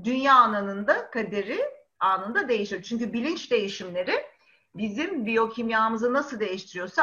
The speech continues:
aynı şekilde dünya anada canlı bir organizma olduğu için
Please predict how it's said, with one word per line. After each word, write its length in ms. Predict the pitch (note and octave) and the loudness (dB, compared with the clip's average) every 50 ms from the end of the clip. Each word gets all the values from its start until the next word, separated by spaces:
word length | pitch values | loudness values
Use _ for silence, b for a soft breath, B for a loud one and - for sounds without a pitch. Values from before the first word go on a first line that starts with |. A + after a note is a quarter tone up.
| - - | 2 6
aynı 460 | - A3 B3+ D4 D#4+ D#4 C#4 C4 A#3+ | 8 8 8 8 8 4 0 -2 -2
şekilde 460 | B3 B3 A3 G#3+ G#3 G3 F#3+ G3 F3+ | -2 -4 -4 -4 -4 -4 -4 -4 -2
dünya 300 | G3 A3 A3+ A3+ A#3 A#3 | -2 -2 -2 2 4 6
anada 420 | A#3 A3 G#3 G3 F#3 F3 F3+ E3+ E3+ | 6 6 4 2 -2 0 -2 -2 0
canlı 400 | F3 G3+ G3+ A3 A#3 C#4+ G#4 F#4+ | 2 4 4 4 4 4 2 2
bir 120 | D#4+ C4+ | 4 4
organizma 680 | B3 A3 G#3 G3+ G3+ F#3+ F#3+ F#3 E3+ F3+ F#3 D#3+ F3 | 4 4 2 0 -2 -4 -4 -8 -8 -6 -4 -4 -4
olduğu 160 | F3+ F3+ F#3 B3 | -4 -4 -4 -6
için 320 | C#4+ C4 - - F4 | -6 -6 -6 -8 -8